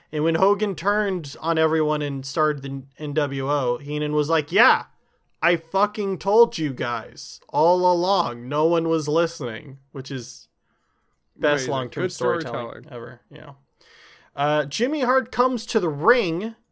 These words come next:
Speaker 1: uh, to talk about Hulk Hogan being attacked and to call out Eric Bischoff.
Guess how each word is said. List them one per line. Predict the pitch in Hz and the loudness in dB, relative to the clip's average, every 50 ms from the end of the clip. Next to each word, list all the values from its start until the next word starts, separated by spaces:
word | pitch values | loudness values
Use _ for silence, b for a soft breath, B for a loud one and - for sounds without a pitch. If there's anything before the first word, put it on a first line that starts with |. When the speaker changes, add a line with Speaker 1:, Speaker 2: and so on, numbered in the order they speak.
| _ _ _ _ _ _ - - _ _ _ _ _ _ _ _ _ _ - | _ _ _ _ _ _ -20 -20 _ _ _ _ _ _ _ _ _ _ -10
Speaker 1:
uh, | 147 143 135 135 131 131 135 | -8 -6 -4 -4 -6 -6 -8
to | 135 - 156 143 139 135 131 135 | -8 -8 -6 -4 -4 -4 -6 -8
talk | 135 - - 180 175 180 180 180 - - - | -8 -4 0 2 4 4 2 0 -2 -8 -4
about | 156 156 143 - 160 156 151 151 151 151 | -4 -2 0 2 4 4 4 4 2 0
Hulk | - - 175 170 165 - | 0 0 0 0 2 2
Hogan | 185 180 175 165 156 165 165 156 | 2 2 2 2 0 -2 -2 -2
being | 143 151 160 156 156 151 147 143 | -2 -2 -2 -2 -2 -4 -6 -8
attacked | 117 143 143 - - 175 160 165 170 165 160 - - - - - - - _ _ - | -8 -12 -10 -2 2 4 6 6 6 4 4 0 -8 -18 -16 -16 -16 -18 _ _ -12
and | 143 135 127 - | -12 -12 -10 -12
to | - | -14
call | - - - 160 156 160 160 | -8 0 2 2 4 4 2
out | 156 151 | 2 2
Eric | 147 143 143 135 - - | 0 -2 -2 -4 -4 -2
Bischoff. | 175 170 160 165 - 180 165 165 160 165 160 - - | -2 0 0 0 0 2 2 2 2 2 -2 -6 -20